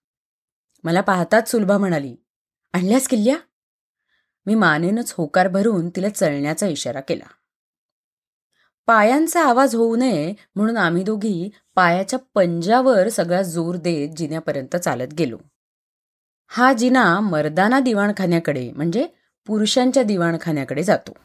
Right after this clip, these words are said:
मुळीच न बोलता आम्ही तिथपर्यंत पोचलो. दाराशीच थांबून आम्ही कानोसा घेतला. इथंही नीरव शांतता होती.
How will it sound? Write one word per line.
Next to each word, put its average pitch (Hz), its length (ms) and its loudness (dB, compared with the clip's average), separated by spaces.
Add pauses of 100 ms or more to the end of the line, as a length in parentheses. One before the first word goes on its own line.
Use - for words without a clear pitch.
(1200)
मुळीच 233 560 4
न 233 140 2
बोलता 220 360 2
आम्ही 165 360 0
तिथपर्यंत 143 560 -4
पोचलो. 175 380 -4 (1200)
दाराशीच 160 680 0
थांबून 180 480 2
आम्ही 165 200 0
कानोसा 143 520 0
घेतला. - 240 -10 (1080)
इथंही 220 360 0
नीरव 220 380 4
शांतता 165 480 -2
होती. 156 280 -6